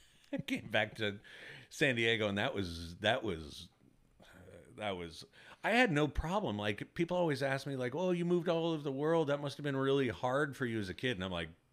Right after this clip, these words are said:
"It wasn't." I, I don't know. I don't have any bad memories of, like, transitioning in any of the countries. It was super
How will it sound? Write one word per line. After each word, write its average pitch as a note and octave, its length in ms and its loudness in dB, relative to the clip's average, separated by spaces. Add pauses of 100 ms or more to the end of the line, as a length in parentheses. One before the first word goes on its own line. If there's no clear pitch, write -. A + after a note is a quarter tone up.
(280)
"It E2+ 140 -4
wasn't." F2+ 500 -4 (400)
I, G2+ 260 2
I - 40 4
don't A2 220 0
know. A2 280 2
I G2+ 100 0
don't A2+ 140 0
have G#2+ 180 -2 (140)
any C3 500 0 (500)
bad G#2+ 400 0
memories F#2+ 840 -2
of, E2 580 -6 (400)
like, F2+ 200 -6
transitioning F#2 1000 -4
in F2+ 200 -6 (180)
any A#2 360 0
of G#2 160 0
the F2+ 80 -4
countries. G#2+ 840 -4 (400)
It F#2 40 -4
was - 380 -8
super A#2+ 520 -4